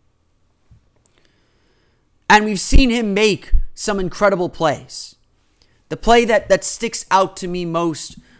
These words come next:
was a play from the ga-, Magic's game at Portland, when C J McCollum thought he had Bamba beat, and Bamba somehow blocked the shot before it hit the backboard.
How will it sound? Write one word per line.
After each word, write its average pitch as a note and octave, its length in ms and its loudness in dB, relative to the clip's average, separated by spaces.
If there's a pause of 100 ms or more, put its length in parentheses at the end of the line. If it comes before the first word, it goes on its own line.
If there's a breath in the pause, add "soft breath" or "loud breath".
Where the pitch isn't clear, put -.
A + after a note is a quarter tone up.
was D#3+ 120 -10
a E3 40 -10
play G#3 280 0
from G3 200 -8
the F3 80 -6
ga-, D#3 400 -6
Magic's E3+ 400 -2
game E3+ 320 -6
at D#3+ 220 0
Portland, A#2+ 500 -8 (720)
when D3 140 -10
C G#3+ 160 -4
J G3+ 140 0
McCollum F3+ 600 0
thought F#3 340 2
he F3 140 -6
had E3+ 320 4
Bamba D#3 400 -2
beat, D#3+ 400 -8 (1040)
and D3 120 -4
Bamba F3+ 320 2
somehow D#3+ 300 0
blocked D3+ 380 0
the D3+ 80 -8
shot C#3+ 320 2
before C3+ 220 -8
it A#2+ 40 -8
hit B2 140 -6
the - 40 -10
backboard. - 520 -12